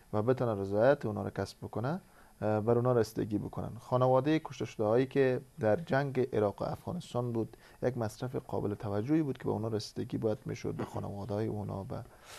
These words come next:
اه، کشته شده های اونا و همینطوری امکانات باید در اختیار اونا قرار می‌داد. این یک بخشی از، اه، معضلات اقتصادی بود که در حکومت آقای بوش، اه، اتفاق افتیده بود. آقای اوباما با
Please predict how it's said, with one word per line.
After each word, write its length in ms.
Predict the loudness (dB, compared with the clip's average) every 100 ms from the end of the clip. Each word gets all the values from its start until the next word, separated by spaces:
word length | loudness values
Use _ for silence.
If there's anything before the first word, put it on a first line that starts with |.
| -18 -8
اه، 280 | 2 4 4 0
کشته 180 | -8 -8
شده 220 | -4 2
های 200 | 4 6
اونا 300 | 4 2 -2
و 80 | -4
همینطوری 480 | -4 -2 0 0
امکانات 400 | 0 -2 -2 -2
باید 180 | 2 2
در 100 | 2
اختیار 240 | -2 -2 -4
اونا 120 | -4
قرار 220 | -2 -2
می‌داد. 280 | -2 -4 -4 -2
این 140 | -2
یک 60 | -2
بخشی 320 | -4 -2 0
از، 180 | 0 0 -20 -20 -18 -2
اه، 260 | 2 2 2 -2 -2 -2
معضلات 580 | 0 0 0 2 2 4
اقتصادی 640 | 0 0 -8 -4 -2 0
بود 180 | 0 -4
که 80 | -8
در 100 | -8 -6 -6 -6
حکومت 400 | -8 -8 -10 -6
آقای 160 | -4 -4
بوش، 340 | -2 -4 -4 -18 -20 -14 -6
اه، 600 | -2 -2 -4 -8 -10 -14 -18 -20 -10
اتفاق 460 | -6 -2 6 6 6
افتیده 320 | -8 -6 -6
بود. 180 | -6 -8 _ -16 -16 -16 -20 -20 -4
آقای 180 | 6 8
اوباما 400 | 10 8 8 6
با 220 | 6 4